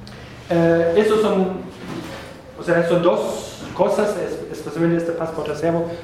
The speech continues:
adresaro org, y en total las, las amistades entre esperanto hablantes.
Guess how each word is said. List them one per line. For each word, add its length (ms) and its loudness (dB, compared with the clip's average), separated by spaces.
adresaro 580 0
org, 240 2
y 60 -2
en 100 2
total 540 0
las, 460 -4
las 200 -2
amistades 840 2
entre 480 -4
esperanto 420 -2
hablantes. 640 -2